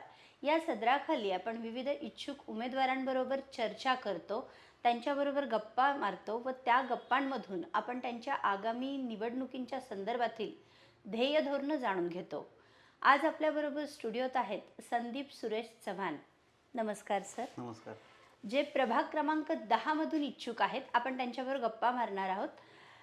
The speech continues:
Speaker 1: अ, सर, सर्वप्रथम तुम्ही आपली ओळख सांगा.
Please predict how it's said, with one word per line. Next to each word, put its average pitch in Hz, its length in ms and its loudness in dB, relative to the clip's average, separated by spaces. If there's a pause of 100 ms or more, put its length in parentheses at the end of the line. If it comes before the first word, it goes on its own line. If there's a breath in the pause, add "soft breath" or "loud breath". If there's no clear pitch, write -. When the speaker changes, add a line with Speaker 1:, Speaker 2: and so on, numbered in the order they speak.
(120 loud breath)
Speaker 1:
अ, 226 280 2
सर, 320 180 -2
सर्वप्रथम 285 760 2
तुम्ही 269 180 -2
आपली 262 220 -4
ओळख 180 300 2
सांगा. 202 320 -4